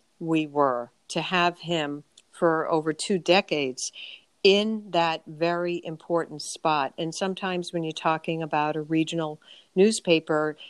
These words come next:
you don't always have maybe someone of his level, um, of talent and his intelligence and his determination and his tenacity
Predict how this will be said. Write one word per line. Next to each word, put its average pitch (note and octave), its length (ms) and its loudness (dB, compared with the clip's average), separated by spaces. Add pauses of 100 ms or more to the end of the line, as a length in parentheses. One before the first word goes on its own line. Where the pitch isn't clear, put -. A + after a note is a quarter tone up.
(160)
you G3 100 6
don't A3 220 6
always C#4 260 2
have F3 320 4
maybe F3+ 260 4
someone F#3 400 0
of E3 220 0
his F#3+ 400 -2
level, E3+ 460 0
um, D3+ 360 -2 (200)
of E3 120 0
talent G3+ 460 0
and D#3+ 160 -2
his F3+ 200 -4
intelligence F3+ 880 -2
and E3+ 120 -2
his F3 180 0
determination E3+ 920 2 (480)
and F3+ 220 6
his B3+ 280 4
tenacity F#3 1120 0